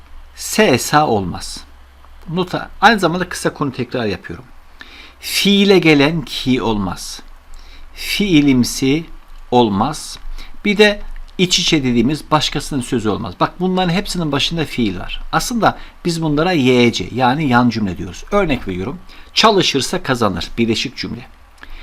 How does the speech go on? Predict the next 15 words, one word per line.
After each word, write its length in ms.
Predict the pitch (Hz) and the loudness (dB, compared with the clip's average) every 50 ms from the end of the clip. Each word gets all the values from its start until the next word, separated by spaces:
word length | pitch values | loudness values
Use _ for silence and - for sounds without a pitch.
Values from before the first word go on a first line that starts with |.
| - - - - | -16 -18 -10 -4
Çalışmış 600 | - - 139 143 151 143 - - 208 233 - - | -2 2 2 4 4 2 2 2 0 0 0 0
ki 140 | - 165 - | 0 -2 -2
kazanmış. 760 | - - 123 110 110 98 92 90 87 85 - - - - - - - - - - - - | -2 -2 -2 0 -2 -2 -2 -4 -6 -6 -6 -6 -8 -8 -10 -12 -14 -16 -18 -18 -16 -10
Ki'li 360 | - - - 120 120 127 123 110 | -6 -4 0 0 2 2 2 2
birleşik 320 | 113 107 98 - - - | 0 0 -2 -2 -6 -10
cümle. 280 | - - - 92 - - - - - - - - - | -12 -10 -10 -12 -12 -14 -18 -20 -20 -20 -20 -10 -6
Çalışmayı 640 | - - - 139 165 190 175 - - 185 190 185 175 | -2 0 2 2 4 2 2 2 0 0 0 0 0
seviyor. 640 | - - 160 160 175 180 180 185 190 - - - - - - - - - - - | 0 0 0 4 4 4 4 4 2 -2 -6 -10 -12 -14 -20 -20 -20 -20 -20 -18
Fiilimsi 880 | - - - - 120 113 113 110 113 117 110 - - - 113 113 120 - - - - - | -14 -10 -4 -2 0 0 2 2 2 2 0 -2 -2 -2 -2 -2 -4 -8 -16 -16 -6 -2
yani 300 | 113 104 104 113 120 117 | 0 2 2 2 0 0
girişik 440 | - 117 113 113 110 - - - - | 0 0 0 0 0 -2 -4 -4 -4
birleşik 340 | 123 110 107 104 - - - | -2 -2 -2 -2 -4 -8 -8
cümle. 220 | 110 101 92 90 - - - - - - - | -8 -8 -8 -8 -10 -14 -14 -14 -14 -8 -4
Çalıştım 720 | - - 254 302 330 330 294 - - - - 214 175 151 120 | 2 4 6 6 8 6 6 4 4 2 2 0 2 2 2
dedi. 320 | 113 101 92 95 90 - | 0 2 2 0 -4 -4